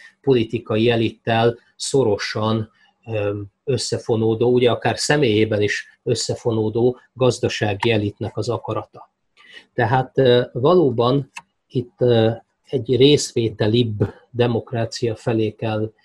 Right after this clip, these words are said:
elindulni, és említetted a deliberatív demokrácia kifejezést is. Ez, ez még inkább, ugye ezt mondhatjuk, hogy a részvételi demokráciának az a formája, amikor, ö,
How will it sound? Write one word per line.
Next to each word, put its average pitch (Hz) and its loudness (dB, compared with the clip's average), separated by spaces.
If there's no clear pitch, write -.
elindulni, 139 -2
és - -2
említetted 120 -4
a 117 -4
deliberatív 110 -2
demokrácia 113 -6
kifejezést 110 -6
is. - -6
Ez, 123 -4
ez 127 -4
még 135 2
inkább, 120 -2
ugye 120 -4
ezt 110 -6
mondhatjuk, - -8
hogy 120 -2
a 117 0
részvételi 117 -2
demokráciának 113 -6
az 143 -2
a 120 -2
formája, 120 -2
amikor, 113 -2
ö, 113 2